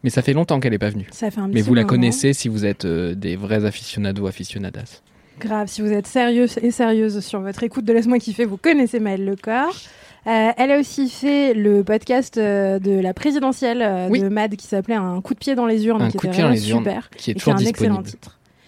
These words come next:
Speaker 2: Et, euh,
Speaker 1: C'est
Speaker 2: et
Speaker 1: moi
Speaker 2: voilà,
Speaker 1: le titre.
Speaker 2: donc, euh, Maëlle et moi avons passé, euh, les six derniers mois de notre vie professionnelle à, entre autres, enquêter. Euh, enquêter sur, euh, un réalisateur qui s'appelle, euh, Yoann Manca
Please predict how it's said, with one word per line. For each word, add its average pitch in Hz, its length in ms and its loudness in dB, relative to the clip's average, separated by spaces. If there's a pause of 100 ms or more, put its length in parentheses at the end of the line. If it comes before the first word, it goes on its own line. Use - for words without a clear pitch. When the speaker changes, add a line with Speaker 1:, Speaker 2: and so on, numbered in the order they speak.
(400)
Speaker 2:
Et, 277 200 2
euh, 214 340 4
Speaker 1:
C'est 220 80 -2
Speaker 2:
et 359 100 6
Speaker 1:
moi - 0 -
Speaker 2:
voilà, 220 180 4
Speaker 1:
le 190 60 0
titre. 185 100 -6
Speaker 2:
donc, 185 160 -10
euh, 175 560 -4
Maëlle 240 440 2
et 240 60 4
moi 214 220 0
avons 202 240 -2
passé, 233 420 -6
euh, 196 140 -4
les 196 100 -4
six 320 220 -4
derniers 285 320 4
mois 254 160 4
de 214 80 0
notre 208 200 -2
vie 285 120 -2
professionnelle 220 920 -4
à, 247 260 2
entre 285 340 -6
autres, - 280 -6 (100)
enquêter. 277 520 -4 (720)
Euh, 220 540 2
enquêter 277 480 0
sur, 262 400 -2
euh, 190 420 2
un 185 340 -4
réalisateur 254 1080 2
qui 240 280 -6
s'appelle, 220 520 -2
euh, 185 100 2
Yoann 240 260 2
Manca 202 360 -4